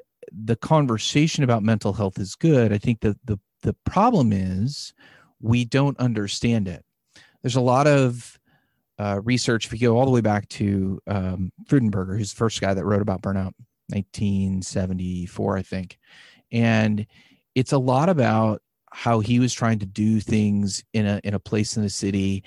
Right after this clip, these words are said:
and he felt like he wasn't getting anything accomplished. But I think we've, we've turned this into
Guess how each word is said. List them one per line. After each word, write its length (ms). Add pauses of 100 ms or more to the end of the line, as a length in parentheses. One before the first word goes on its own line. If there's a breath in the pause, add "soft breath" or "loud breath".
(240 loud breath)
and 60
he 60
felt 200
like 160
he 100
wasn't 280
getting 220
anything 340
accomplished. 640 (560)
But 120
I 80
think 240
we've, 240
we've 280
turned 360
this 200
into 800